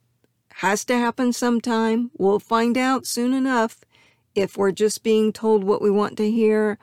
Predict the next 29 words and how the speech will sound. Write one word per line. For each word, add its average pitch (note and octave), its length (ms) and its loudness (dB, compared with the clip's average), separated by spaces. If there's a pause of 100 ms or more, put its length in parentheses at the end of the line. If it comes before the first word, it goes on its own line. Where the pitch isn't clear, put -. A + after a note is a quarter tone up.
(300)
or F#3+ 200 0
if, A3 140 -4
in A3+ 160 -2
fact, G#3 480 -4 (140)
the F3+ 80 -6
numbers G3 800 -2 (520)
are F#3 460 -2 (180)
in A3 220 2
a A#3+ 100 2
line G3+ 680 0
with F#3 440 -2 (120)
opening A3+ 800 2
everything A#3+ 720 0
up A#3 420 -2 (120)
and F3+ 600 -4 (220)
trying G#3+ 720 0
to G#3 180 -2
get G#3 360 -2
back G3+ 400 -4
to F#3+ 240 -4
some A#3 480 0
sense - 600 -4 (100)
of F3+ 420 -2 (520)
what G#3+ 320 2
life G#3 380 0
was G3 480 2
before F3 440 -4
twenty F3+ 440 -6
twenty. E3 520 -10